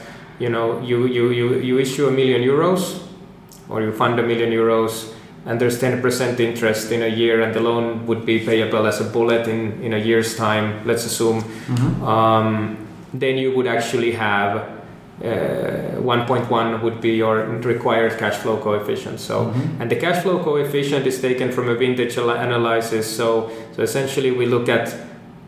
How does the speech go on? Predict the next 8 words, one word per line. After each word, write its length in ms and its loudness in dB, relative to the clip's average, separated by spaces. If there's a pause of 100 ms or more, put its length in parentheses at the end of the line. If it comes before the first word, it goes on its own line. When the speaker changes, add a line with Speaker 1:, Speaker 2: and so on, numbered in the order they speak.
Speaker 1:
historical 720 0
loan 800 0
tapes 760 -2 (300)
saying 680 0
in 460 2
January 520 2
twenty 320 2
twenty-one 800 2